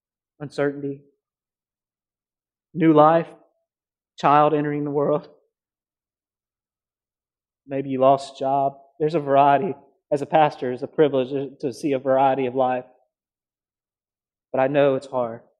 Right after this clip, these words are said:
Press on. Stay focused.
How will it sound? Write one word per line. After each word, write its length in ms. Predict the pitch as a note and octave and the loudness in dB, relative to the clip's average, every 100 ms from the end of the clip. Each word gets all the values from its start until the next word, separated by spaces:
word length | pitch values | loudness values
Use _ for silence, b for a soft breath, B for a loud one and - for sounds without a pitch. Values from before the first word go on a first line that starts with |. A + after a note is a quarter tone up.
| _ _ _ _ _ _ _ _ _ _ _ _ _ _ _ _ _ _ _ _ _ _ _ _ _ _ _ _ _ _ | _ _ _ _ _ _ _ _ _ _ _ _ _ _ _ _ _ _ _ _ _ _ _ _ _ _ _ _ _ _
Press 260 | E3+ E3+ E3+ | -6 -4 -2
on. 320 | D#3+ D3 C#3 _ | -2 -4 -10 _
Stay 220 | _ - D3+ | _ -6 -2
focused. 580 | - D#3+ - - - | 0 0 -4 -20 -20